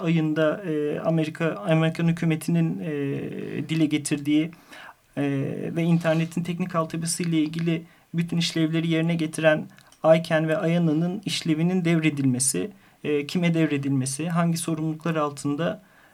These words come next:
e, ve nasıl devredilmesi, bununla ilgili ana tartışmalar yapıldı. E, hani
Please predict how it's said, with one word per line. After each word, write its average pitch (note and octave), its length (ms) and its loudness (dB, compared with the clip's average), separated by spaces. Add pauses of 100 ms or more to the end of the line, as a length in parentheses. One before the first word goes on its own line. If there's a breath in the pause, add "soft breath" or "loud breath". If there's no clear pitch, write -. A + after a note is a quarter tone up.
(120 soft breath)
e, D3+ 60 -6 (880)
ve E3+ 140 2
nasıl E3 320 2
devredilmesi, C#3 840 0 (480 soft breath)
bununla F#3 300 2
ilgili D#3+ 500 0
ana D3+ 200 2
tartışmalar C3 600 0
yapıldı. B2+ 500 -6 (1400 soft breath)
E, C#3+ 340 -4
hani F3 180 2